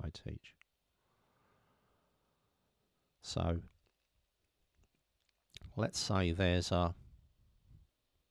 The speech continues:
negative feedback loop cycle,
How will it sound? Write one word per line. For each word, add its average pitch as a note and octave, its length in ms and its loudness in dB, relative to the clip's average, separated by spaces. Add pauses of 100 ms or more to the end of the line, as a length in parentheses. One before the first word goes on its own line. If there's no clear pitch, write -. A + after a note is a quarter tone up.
(520)
negative F2 400 -2
feedback E2 600 -2
loop D#2+ 280 -2
cycle, E2 680 -2